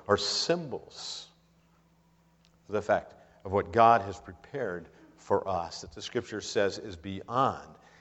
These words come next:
any human imagination. To the place of eternal blessings.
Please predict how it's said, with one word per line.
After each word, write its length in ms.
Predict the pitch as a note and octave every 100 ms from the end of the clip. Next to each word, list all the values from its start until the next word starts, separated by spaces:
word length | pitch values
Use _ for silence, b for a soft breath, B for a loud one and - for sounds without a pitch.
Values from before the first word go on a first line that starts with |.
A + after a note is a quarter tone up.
| b _ _ -
any 280 | B2+ G#2+
human 420 | G2 - A#2 G2 F2
imagination. 800 | F2+ F#2 F2+ F2 F2+ F2 E2+ D#2+ G2 _ _ _ _ _ _ _ _ _ _ _ _ _ _ _ _ _ _ _ _ _ _ _ _ _ _ _ _ _ _ _ _ _ _ _ _ _ _ _ _
To 80 | F#2+
the 80 | F#2
place 320 | A#2 A2+ A2+
of 80 | A#2
eternal 400 | A2+ B2+ G2+ E2
blessings. 960 | F2 D2+ - D2 - - - - -